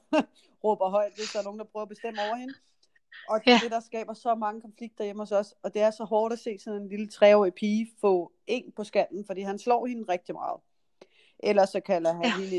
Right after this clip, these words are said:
Speaker 1: idiot og spasser og sådan noget, og hvor jeg bare sådan, "Ej, hun er tre år, hun har bare hørt alle gloserne allerede." Øhm,
Speaker 2: Ja.
Speaker 1: og, og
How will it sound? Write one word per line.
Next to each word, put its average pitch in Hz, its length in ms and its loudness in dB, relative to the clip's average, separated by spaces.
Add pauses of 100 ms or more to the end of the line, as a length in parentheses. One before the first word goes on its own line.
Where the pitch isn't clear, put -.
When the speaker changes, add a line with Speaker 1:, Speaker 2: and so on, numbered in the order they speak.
(120)
Speaker 1:
idiot 233 400 0
og 196 80 -6
spasser 208 440 -2
og 202 120 -6
sådan 202 120 -14
noget, 175 160 -8
og 185 100 -8
hvor 185 100 -2
jeg 185 220 -2
bare 180 100 -8
sådan, - 160 -18 (120)
"Ej, 190 140 -18
hun 196 100 -16
er 190 80 -12
tre 240 360 -4
år, 180 220 -6
hun 208 80 -10
har 190 80 -6
bare 196 200 0
hørt 220 200 -4 (180)
alle 202 220 -4
gloserne 220 640 -10
allerede." 196 360 -4 (640)
Øhm, 202 420 0
Speaker 2:
Ja. 226 160 4 (480)
Speaker 1:
og, - 200 -8 (320)
og 190 200 0